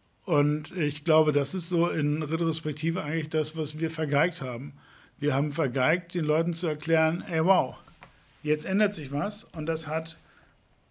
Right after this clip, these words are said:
brutale Auswirkungen auf euch, aber die meisten Auswirkungen sind fantastisch und positiv. So, und, ähm, und ich, ich möchte eigentlich, dass wir das Internet wieder zu einer,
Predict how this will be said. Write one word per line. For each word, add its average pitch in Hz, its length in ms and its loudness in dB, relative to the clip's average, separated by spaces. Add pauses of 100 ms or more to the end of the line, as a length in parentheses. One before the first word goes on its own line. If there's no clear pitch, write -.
(280)
brutale 165 640 -2
Auswirkungen 185 440 -2
auf 135 160 -4
euch, 156 380 -6
aber 156 160 0
die 143 100 -2
meisten 165 380 -2
Auswirkungen 160 500 -6
sind 147 180 -6
fantastisch 160 640 -8
und 165 120 -8
positiv. 165 640 -8 (580)
So, 143 300 2
und, 147 280 -2
ähm, 143 460 2 (1160)
und 143 140 0
ich, 135 220 -4
ich 123 140 -6
möchte 175 360 0
eigentlich, 156 260 -4
dass 165 220 -4
wir 165 80 -2
das 147 180 0
Internet 165 440 -2
wieder 151 200 0
zu 165 160 -6
einer, 143 420 -2